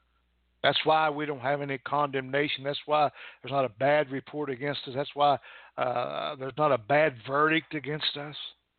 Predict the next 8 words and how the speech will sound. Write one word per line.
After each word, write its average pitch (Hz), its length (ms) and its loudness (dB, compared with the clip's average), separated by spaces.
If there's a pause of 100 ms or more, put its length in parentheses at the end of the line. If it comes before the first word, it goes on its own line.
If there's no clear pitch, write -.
(1600)
As - 80 -8
I 127 80 -2
said 156 200 2
before, 143 340 -2
have 156 140 0
we 156 160 -2 (100)
sinned? 151 240 -6
Yes, 147 400 -2